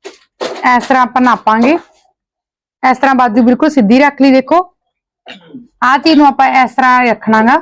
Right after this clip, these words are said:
ਜਿਸ ਤਰ੍ਹਾਂ ਆਪਾਂ ਨੇ ਅੱਗੇ ਤਾਰਿਆ ਹੋਇਆ ਸੀ। ਇਸੇ ਤਰ੍ਹਾਂ ਹੀ ਆਪਾਂ ਇੱਥੋਂ ਪਕੜਾਂਗੇ, ਤੁਸੀਂ ਇਸ ਤਰ੍ਹਾਂ ਨਾਪੋਗੇ।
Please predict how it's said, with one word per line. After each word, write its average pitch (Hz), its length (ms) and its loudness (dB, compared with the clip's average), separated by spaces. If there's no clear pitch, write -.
ਜਿਸ 240 140 2
ਤਰ੍ਹਾਂ 262 180 0
ਆਪਾਂ 240 180 -2
ਨੇ 247 100 0
ਅੱਗੇ 214 220 0
ਤਾਰਿਆ 196 300 0
ਹੋਇਆ 208 200 0
ਸੀ। 196 180 -4
ਇਸੇ 254 200 -2
ਤਰ੍ਹਾਂ 302 120 0
ਹੀ 285 100 2
ਆਪਾਂ 262 200 0
ਇੱਥੋਂ 233 220 -4
ਪਕੜਾਂਗੇ, 240 520 -2
ਤੁਸੀਂ 262 600 -4
ਇਸ 254 120 0
ਤਰ੍ਹਾਂ 254 200 -2
ਨਾਪੋਗੇ। 226 540 0